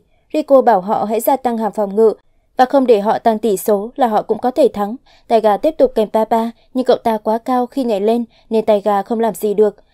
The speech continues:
Ngay sau đó đội trưởng ném vào đồ xịt thì Taiga lại gỡ lại bàn vừa nãy. Taiga ngày càng, ngày càng nhảy cao hơn Papa, khiến cậu ta gặp rất nhiều rắc rối. Có một học viên ném được ba điểm nên Rico sợ bị san bằng tỷ số. Chị ấy bảo Kuro vào sân và họ lại lấy lại tỷ số.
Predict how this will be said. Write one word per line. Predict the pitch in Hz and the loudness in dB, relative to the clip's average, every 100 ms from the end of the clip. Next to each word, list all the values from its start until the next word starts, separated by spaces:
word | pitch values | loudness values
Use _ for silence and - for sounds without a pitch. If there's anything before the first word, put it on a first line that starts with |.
| _ | _
Ngay | 226 208 | -4 -2
sau | 220 | 0
đó | 202 196 | 0 -2
đội | 233 302 | 0 -2
trưởng | 196 233 185 | 0 -2 -2
ném | 196 | -2
vào | 302 | -2
đồ | 226 196 | 0 -2
xịt | - 220 208 _ - | -2 -4 -4 _ -8
thì | 277 | 0
Taiga | 294 269 247 | 0 2 0
lại | 220 - | 0 -2
gỡ | 208 254 | -2 -2
lại | 302 262 | -2 -2
bàn | 208 202 190 | -2 -4 -2
vừa | 202 | -4
nãy. | 190 220 320 _ _ - | -2 -4 -6 _ _ 0
Taiga | 226 220 208 | 0 2 -2
ngày | 202 185 | -4 -4
càng, | 202 185 | -6 -6
ngày | 190 185 | -8 -6
càng | 208 196 190 | -4 -4 -4
nhảy | 202 185 | -6 -2
cao | 226 | -2
hơn | 226 226 | 0 -2
Papa, | 220 214 226 233 - _ _ | -2 0 -2 -4 -12 _ _
khiến | 269 | -2
cậu | 262 - | 2 2
ta | 220 208 | 2 0
gặp | 202 202 | -2 -2
rất | 302 302 | -6 -2
nhiều | 240 | -2
rắc | 185 285 | -2 -4
rối. | 226 202 269 - _ _ | 0 0 -2 -12 _ _
Có | 302 | 2
một | 330 254 | 2 2
học | 214 | 0
viên | 226 226 214 | 2 2 2
ném | 208 | -2
được | 262 285 | 0 -2
ba | 240 233 | 0 2
điểm | 233 185 - _ - | 2 2 -4 _ -4
nên | 277 | -2
Rico | 269 - 233 226 | 0 0 0 0
sợ | - 202 | -2 -2
bị | 208 | -2
san | - 240 | -2 -4
bằng | 226 202 | -4 -4
tỷ | - 190 | -4 -4
số. | - 196 220 - _ _ | -2 -4 -4 -12 _ _
Chị | - 233 | 0 0
ấy | 269 | 2
bảo | 302 | -2
Kuro | 208 240 226 220 | 0 0 2 0
vào | 208 185 | 0 -2
sân | - 226 226 _ | -2 -4 -4 _
và | 240 | -2
họ | 220 226 208 | 0 0 0
lại | 208 | 0
lấy | 214 226 | 0 0
lại | 302 | -2
tỷ | - 220 | -4 -4
số. | 190 214 202 | -2 -2 -4